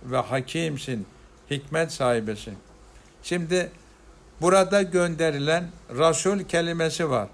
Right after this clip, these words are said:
kardeşlerim. Rasulden maksat tabii ki Peygamber Efendimiz sallallahu aleyhi ve sellem. Kitabında Kur'an-ı Kerim olduğu anlaşılıyor. Orada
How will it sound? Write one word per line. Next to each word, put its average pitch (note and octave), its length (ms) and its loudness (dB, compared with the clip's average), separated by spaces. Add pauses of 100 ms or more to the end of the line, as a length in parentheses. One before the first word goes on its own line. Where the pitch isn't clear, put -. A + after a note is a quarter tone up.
(120)
kardeşlerim. C#3 760 -2 (100)
Rasulden D#3+ 600 0
maksat D3+ 420 0 (440)
tabii D3+ 320 0
ki E3+ 180 -2
Peygamber D#3 520 0
Efendimiz D3 580 -4
sallallahu C#3 560 0
aleyhi D3 220 0
ve D3+ 100 0
sellem. C#3 420 -2 (680)
Kitabında E3 680 4
Kur'an-ı D#3+ 560 0
Kerim D#3+ 360 0
olduğu B2+ 320 -2
anlaşılıyor. A#2 520 -2
Orada C#3+ 360 0